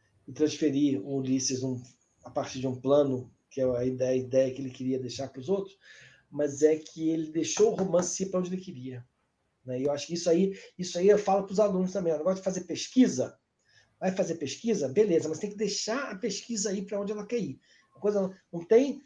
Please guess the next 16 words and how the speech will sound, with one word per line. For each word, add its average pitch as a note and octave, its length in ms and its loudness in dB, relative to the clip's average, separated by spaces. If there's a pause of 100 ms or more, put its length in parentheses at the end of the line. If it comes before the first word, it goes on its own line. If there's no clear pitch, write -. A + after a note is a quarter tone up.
assim, E3+ 240 -4
se F3 100 2
a A#3 60 2
gente - 280 -6
tinha A3+ 140 -4
que, G#3+ 200 0
não, F#3 140 0
não F3+ 320 -2
tem A3+ 140 0
um, G3+ 240 0
não D#3 80 -6
tem G3+ 180 0
um, G#3+ 60 2
um, F#3 540 -2
um, E3+ 40 -2 (180)
uma, D3 640 -2